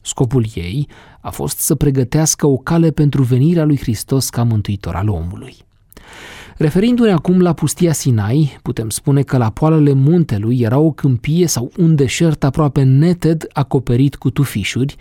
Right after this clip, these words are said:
un loc potrivit de adunare unde evreii să primească legea pe care Dumnezeu avea să o proclame, înconjurat cum era de munții care formau un anfiteatru natural.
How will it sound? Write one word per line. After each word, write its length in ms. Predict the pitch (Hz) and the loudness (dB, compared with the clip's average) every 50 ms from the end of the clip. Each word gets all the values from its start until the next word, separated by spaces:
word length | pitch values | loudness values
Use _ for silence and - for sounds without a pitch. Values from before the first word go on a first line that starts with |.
| - - - - - - - | -20 -20 -20 -20 -12 -4 0
un 100 | 151 151 | 2 2
loc 180 | 208 240 - | 2 2 -2
potrivit 520 | - 247 220 - 185 160 139 180 196 - - | -2 -2 0 2 2 2 2 0 -2 -2 -2
de 140 | 156 175 | 0 0
adunare 440 | 156 143 139 131 127 139 160 170 165 | 2 2 4 4 4 4 4 4 4
unde 240 | 160 156 147 139 135 | 4 4 4 4 4
evreii 380 | 127 120 107 117 143 151 156 143 | 2 2 2 2 2 2 2 2
să 160 | - - 127 | 0 -2 -2
primească 560 | - - 110 107 117 127 131 - - - 110 | -2 0 0 2 2 2 2 0 -2 -2 0
legea 520 | 95 95 95 98 123 139 127 - 151 147 | 0 0 0 2 0 0 2 0 0 0
pe 140 | 139 - 113 | 0 -2 -4
care 260 | 104 - 110 101 101 | -4 -2 -2 -2 -2
Dumnezeu 800 | 95 95 98 92 90 87 85 80 92 - 113 127 139 143 - - _ - | -2 -2 -4 -4 -4 -4 -4 -6 -6 -4 0 0 0 0 -2 -6 _ -8
avea 340 | - 107 98 92 110 101 | -6 -6 -4 -4 -6 -8
să 120 | - - 98 | -8 -8 -10
o 20 | |
proclame, 640 | 90 - 90 - - 127 131 135 147 151 151 151 - - - - - _ - | -10 -10 -12 -8 -4 -2 0 2 2 2 2 0 -2 -4 -10 -20 -20 _ -6
înconjurat 840 | - 202 196 175 - 208 202 190 156 147 143 143 160 185 202 196 - | -2 0 0 0 2 2 2 2 2 2 2 2 2 0 0 -2 -4
cum 200 | - - 180 156 | -2 0 2 2
era 260 | 147 135 135 151 156 | 2 2 2 2 2
de 160 | 147 139 147 135 | 2 2 2 2
munții 580 | 131 131 131 143 175 196 180 170 - - 175 | 4 4 4 4 4 4 2 2 0 -2 -4
care 300 | 170 - 156 151 143 135 | -2 0 0 0 2 0
formau 640 | 123 - - - 117 110 104 104 107 117 127 131 123 | 0 -2 -4 -4 -2 -2 0 0 0 0 0 0 2
un 140 | 120 120 - - | 0 -2 -2 -2
anfiteatru 680 | - 151 156 147 - 117 107 - 120 107 - - 113 107 | -2 -2 0 0 0 -2 -4 -2 -4 -4 -2 -2 -2 -2
natural. 580 | 98 98 - - 113 - - - - - - | -2 -4 -4 -6 -8 -10 -10 -14 -16 -20 -20